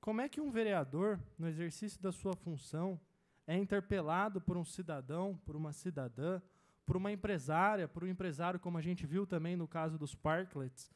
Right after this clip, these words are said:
que o Poder Executivo sequer se digna a responder à população, sequer se digna a responder à Câmara Municipal? Como é que eu vou falar e encaminhar um requerimento desse pra um cidadão?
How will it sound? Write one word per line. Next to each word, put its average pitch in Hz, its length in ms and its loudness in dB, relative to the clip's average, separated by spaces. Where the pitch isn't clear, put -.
que 147 100 -6
o 147 40 -6
Poder 160 220 -2
Executivo 170 480 -6
sequer 196 320 -8
se 196 160 -10
digna 190 360 -8
a 170 40 -6
responder 190 800 -2
à 156 120 -2
população, 170 920 -2
sequer 185 400 -10
se - 180 -16
digna 185 420 -4
a - 20 -2
responder 180 580 -2
à 196 80 -4
Câmara 170 360 -2
Municipal? 156 720 2
Como 214 160 0
é 240 60 0
que 262 60 2
eu 240 60 6
vou 220 100 2
falar 185 560 2
e 180 120 0
encaminhar 185 460 0
um 185 40 2
requerimento 180 560 -2
desse 170 240 0
pra 170 140 -6
um 156 40 -4
cidadão? 143 540 -2